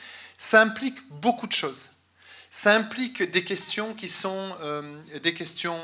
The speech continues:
euh, de coût. Euh, ça implique, euh, les, les questions de capacité de production en tant que consommateur. Est-ce que nous aussi, là où nous sommes, notamment dans les villes, soixante-quinze pour cent de la population française, hein, est, est en zone urbaine,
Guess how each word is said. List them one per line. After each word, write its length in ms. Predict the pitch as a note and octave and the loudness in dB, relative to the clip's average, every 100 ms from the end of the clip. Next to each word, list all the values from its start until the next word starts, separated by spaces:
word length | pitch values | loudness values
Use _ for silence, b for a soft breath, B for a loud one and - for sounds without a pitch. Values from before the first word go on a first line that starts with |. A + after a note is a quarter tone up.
| E3 | -8
euh, 200 | C3+ C3+ B2 | -8 -8 -8
de 180 | C3+ B2+ | -8 -8
coût. 300 | B2+ - C#4+ - _ _ _ B B B B _ | -8 -6 -6 -6 _ _ _ B B B B _
Euh, 200 | D3 D#3 D#3+ | -2 -2 2
ça 180 | G#3 | 4
implique, 440 | G#3+ G3+ B3 - E3+ | 4 4 -4 0 0
euh, 1040 | - E3+ D#3+ E3 F3 E3 E3+ D#3+ D3+ D3+ | 0 2 2 2 -2 -4 -2 2 2 2
les, 20 | |
les 200 | D#3 F3 | 2 2
questions 420 | F3+ G3+ - G#3 G3 D#3 | 4 2 4 0 -2 -4
de 140 | D3+ | -4
capacité 680 | D3+ A#3+ A#3+ A#3+ A3+ A3+ B3+ | 4 2 4 -2 -4 -8 -8
de 60 | |
production 600 | - F3+ F3 - F3+ F3 - _ _ - | -4 -4 -4 -6 -6 -10 -16 _ _ -2
en 120 | E3+ | 0
tant 180 | G3 F3+ | 2 0
que 100 | E3+ | -2
consommateur. 680 | D#3+ D3+ C#3+ C3+ F3+ C#4 - G#3 | -6 -6 -6 -6 -6 -8 2 2
Est-ce 240 | G#3 - | 4 0
que 100 | G3+ | -4
nous 260 | F3+ B3 D4+ | 0 0 0
aussi, 360 | F#4 - F3+ F#3+ B B B B | -4 -4 -4 -10 B B B B
là 300 | E3 A3 C#4 | 6 8 8
où 80 | A3+ | 2
nous 140 | G3 F#3 | 2 2
sommes, 360 | - F3 G#3 E3+ | 4 2 2 -6
notamment 360 | D#3+ E3 E3+ | -4 -2 -4
dans 120 | F#3 D3+ | -4 -4
les 80 | |
villes, 260 | C#3 G#3+ C4 B | -2 -2 -4 B
soixante-quinze 560 | - F3 - D#3 D#3+ D3 | -4 0 2 2 0 0
pour 160 | D3+ - | -2 -4
cent 140 | E3+ | -2
de 40 | |
la 60 | D3+ | -2
population 400 | C#3 C3+ C#3 D3+ | -4 -8 -6 -6
française, 480 | - C#3+ F#3 G#3+ F#3 | -8 -2 0 0 -2
hein, 140 | A3 B B B | -10 B B B
est, 240 | D3 D3 E3 | -10 -6 -4
est 60 | |
en 120 | E3 C#3+ | -2 -2
zone 200 | D#3 D3 | 0 -2
urbaine, 420 | B2+ D3+ A#3 | 4 4 4